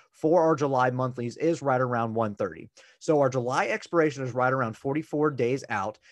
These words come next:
and that's where you wanna be. You wanna be between thirty to forty-five,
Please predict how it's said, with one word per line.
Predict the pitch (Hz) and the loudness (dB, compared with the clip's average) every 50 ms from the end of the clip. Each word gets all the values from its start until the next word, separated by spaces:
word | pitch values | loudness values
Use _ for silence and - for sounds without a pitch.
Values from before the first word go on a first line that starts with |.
| _ _ - | _ _ -8
and | 123 117 | -4 -2
that's | 147 185 - - | -2 -2 0 0
where | 202 | 0
you | 196 190 | 0 2
wanna | 175 165 160 | 2 2 0
be. | 147 131 131 | 0 -2 -4
You | 113 113 113 | -4 -2 -2
wanna | 127 131 131 | -2 -2 -2
be | 123 127 127 127 | -4 -4 -6 -6
between | 120 107 - - - 131 127 113 110 | -6 -8 -10 -10 -8 -6 -6 -6 -6
thirty | - - 143 147 151 151 147 151 151 | -4 -2 0 0 2 2 2 2 2
to | 139 110 | 0 0
forty-five, | - - - 139 139 139 131 127 - 143 131 131 127 127 127 127 123 | -2 -4 -6 -4 -4 -4 -4 -4 -2 0 0 2 2 2 2 0 0